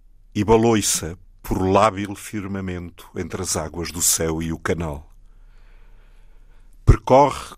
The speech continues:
como um verso de Petrarca as rugas frescas de um cetim ao vento e o rumo leva à proa num postal.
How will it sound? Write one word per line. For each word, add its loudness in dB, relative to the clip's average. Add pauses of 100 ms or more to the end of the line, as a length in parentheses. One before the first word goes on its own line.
como -6
um -2
verso 0
de -12
Petrarca -2 (460)
as 4
rugas 2
frescas -4
de -8
um -4
cetim 0
ao -2
vento -6 (640)
e -2
o 2
rumo -4 (420)
leva -2
à -6
proa 2
num -8
postal. -2